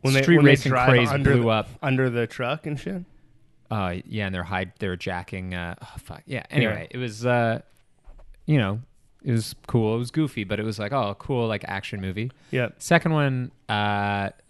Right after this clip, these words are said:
Speaker 2: Too Fast, Too Furious, ridiculous.
Speaker 1: Yeah.
Speaker 2: Third one,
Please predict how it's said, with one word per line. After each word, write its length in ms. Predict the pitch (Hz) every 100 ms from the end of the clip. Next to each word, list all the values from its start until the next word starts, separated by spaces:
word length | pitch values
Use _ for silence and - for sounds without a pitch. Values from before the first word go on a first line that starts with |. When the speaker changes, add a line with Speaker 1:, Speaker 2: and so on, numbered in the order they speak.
| -
Speaker 2:
Too 160 | 156
Fast, 320 | - 95 -
Too 60 | -
Furious, 640 | - 95 87 92 - - - _ _
ridiculous. 720 | 101 98 92 101 95 101 - - -
Speaker 1:
Yeah. 180 | 123 120
Speaker 2:
Third 280 | - 160 165
one, 420 | 131 107 98 98